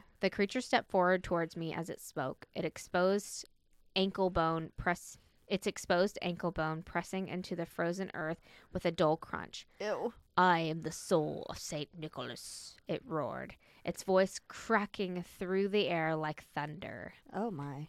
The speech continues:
Speaker 1: I paused my squirming. "I'm sorry. What?"
Speaker 2: <laughs>
Speaker 1: "You heard him, mortal," Holly shrieked. She, her voice had lost the fragile air from before.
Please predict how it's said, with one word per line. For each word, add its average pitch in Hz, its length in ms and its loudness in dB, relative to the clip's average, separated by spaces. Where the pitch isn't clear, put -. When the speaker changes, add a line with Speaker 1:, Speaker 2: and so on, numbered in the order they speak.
Speaker 1:
I 180 80 -4
paused 185 480 2
my 196 100 2
squirming. 156 540 -4
"I'm 254 120 2
sorry. 147 460 -4
What?" 170 580 2
Speaker 2:
<laughs> 349 540 12
Speaker 1:
"You 214 200 8
heard 175 300 8
him, 175 240 4
mortal," 180 580 8
Holly 156 380 2
shrieked. - 580 -4
She, 202 380 4
her 190 220 4
voice 196 440 2
had 165 460 2
lost 175 500 -2
the 214 80 2
fragile 180 540 2
air 160 240 -2
from 165 240 -6
before. - 480 -6